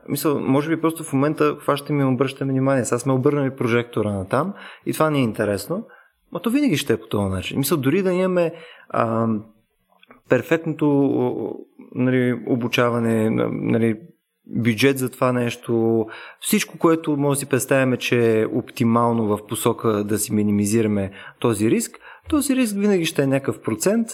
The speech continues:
и съответно, а, ще води до подобни видеа и тези видеа ще ни възмущават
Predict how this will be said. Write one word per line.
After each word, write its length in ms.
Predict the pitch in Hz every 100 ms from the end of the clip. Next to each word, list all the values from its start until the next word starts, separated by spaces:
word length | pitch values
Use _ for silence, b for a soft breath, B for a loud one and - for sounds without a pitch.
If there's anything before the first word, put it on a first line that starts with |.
| B B B -
и 120 | 208
съответно, 840 | 196 156 156 160 160 160 156 151 -
а, 260 | 127 123
ще 240 | 120 - 135
води 320 | 117 120 123
до 140 | 107
подобни 380 | 110 113 107 104
видеа 300 | 98 117 131
и 120 | - 156
тези 320 | 135 117 113
видеа 300 | 107 113 113
ще 140 | -
ни 80 | 113
възмущават 680 | 104 101 95 - 123 123 123